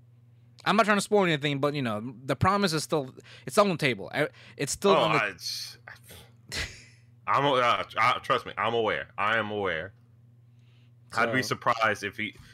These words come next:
Speaker 2: if by the end of the show, he's not walking out with three wives.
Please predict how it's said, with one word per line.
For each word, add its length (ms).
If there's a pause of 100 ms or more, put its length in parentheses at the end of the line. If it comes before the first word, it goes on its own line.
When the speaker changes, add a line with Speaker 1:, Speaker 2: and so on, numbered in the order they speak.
(140)
Speaker 2:
if 180
by 360
the 460
end 280
of 280
the 220
show, 460
he's 200
not 180
walking 300
out 160
with 100
three 200
wives. 580